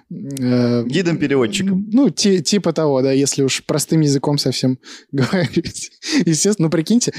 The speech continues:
Speaker 1: то есть там же оч-, очевидно, это был какой-то богатый американец,
Speaker 2: Ага.
Speaker 1: которого там с почетом встречали, и то есть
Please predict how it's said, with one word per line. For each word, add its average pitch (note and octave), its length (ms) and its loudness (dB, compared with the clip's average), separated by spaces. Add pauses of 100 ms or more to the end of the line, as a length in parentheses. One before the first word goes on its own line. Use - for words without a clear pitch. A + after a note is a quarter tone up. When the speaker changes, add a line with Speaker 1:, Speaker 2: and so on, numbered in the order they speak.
(120)
Speaker 1:
то D3+ 60 0
есть - 260 -2
там D#3+ 160 0
же D3 100 2
оч-, C#3+ 220 0
очевидно, F3+ 480 2
это C3 160 -2
был C3+ 160 0
какой-то C3 380 -2
богатый C#3 360 0
американец, D3+ 600 0
Speaker 2:
Ага. - 100 -4
Speaker 1:
которого C#3 360 0
там B2+ 260 -2
с - 120 -2
почетом C#3+ 480 -2
встречали, E3 680 0 (260)
и C3 60 -4
то D#3 80 2
есть - 220 -2